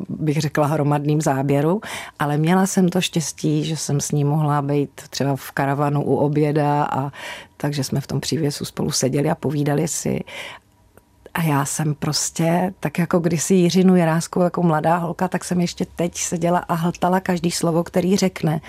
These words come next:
abych se od téhle, eh, skvělý herečky a moudrý ženy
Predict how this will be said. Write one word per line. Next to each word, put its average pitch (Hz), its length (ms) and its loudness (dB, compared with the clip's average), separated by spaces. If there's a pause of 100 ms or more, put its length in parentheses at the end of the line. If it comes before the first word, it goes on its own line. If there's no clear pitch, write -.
(540)
abych 165 280 0
se 165 360 2
od - 180 -8
téhle, 165 340 2
eh, 151 600 2 (140)
skvělý 170 380 0
herečky 165 480 0
a - 120 -4
moudrý 156 460 2
ženy 147 340 0